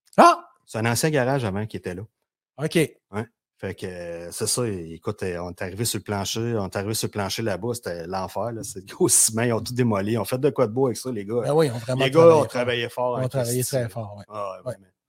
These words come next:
Speaker 2: vraiment, vraiment, vraiment. Puis, qui, mais j'avais une question en rapport avec ça, c'est que,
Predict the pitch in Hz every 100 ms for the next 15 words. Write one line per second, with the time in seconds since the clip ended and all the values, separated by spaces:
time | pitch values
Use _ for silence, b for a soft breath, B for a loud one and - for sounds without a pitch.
0 | _ 98 104 104 104 92 92 B B B
1 | - 113 127 147 - _ _ _ _ _
2 | _ - 208 - - 123 123 131 123 120
3 | 127 135 127 - 160 139 - 135 120 -
4 | 175 - 117 127 135 139